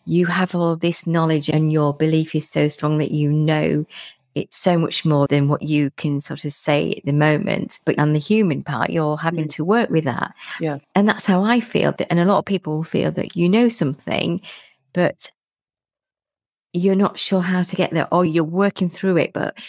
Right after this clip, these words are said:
Speaker 1: each bit more of information makes it clearer. I describe it sometimes to myself, not to people, that I was talking about a lady that I've been listening to you earlier, and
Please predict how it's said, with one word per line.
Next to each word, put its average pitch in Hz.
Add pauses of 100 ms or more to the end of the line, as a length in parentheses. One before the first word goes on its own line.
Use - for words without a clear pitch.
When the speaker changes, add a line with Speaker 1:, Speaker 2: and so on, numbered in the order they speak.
(420)
Speaker 1:
each -
bit 156
more 160
of 156
information 160
makes 156
it -
clearer. 180 (440)
I 196
describe 180
it -
sometimes 156 (180)
to -
myself, 156
not -
to -
people, - (1120)
that -
I 175
was 175
talking 180
about -
a -
lady 151
that -
I've -
been 147
listening 147
to -
you 151
earlier, 151 (360)
and 165